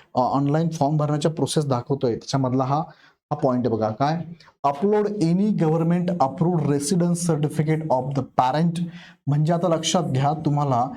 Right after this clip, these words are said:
वडिलांच्या नावाचाच, वडिलांच्या नावाचाच काय लागतंय? रहिवासी दाखला लागतो. त्यांनी स-, इथे फॉर्म भरताना धड-, दिलेला आहे, "From the district in which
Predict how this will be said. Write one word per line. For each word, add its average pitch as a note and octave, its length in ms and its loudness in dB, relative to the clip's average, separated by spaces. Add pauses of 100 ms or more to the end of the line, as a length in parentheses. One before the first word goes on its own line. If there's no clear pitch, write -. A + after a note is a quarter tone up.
(260)
वडिलांच्या D#3+ 720 2
नावाचाच, D#3 800 0
वडिलांच्या D3 580 2
नावाचाच C#3 420 0
काय C#3 160 0
लागतंय? C#3+ 440 -2 (420)
रहिवासी C#3 540 0
दाखला C3 460 -2
लागतो. A#2+ 360 0
त्यांनी C#3 220 0
स-, - 160 -12 (180)
इथे G3 260 0
फॉर्म F#3 340 0
भरताना F3 320 2
धड-, D#3+ 380 2
दिलेला C#3 420 0
आहे, G2 180 -4 (720)
"From G3 220 2
the F3+ 160 2
district D#3 520 -2
in D3+ 80 2
which D3 320 0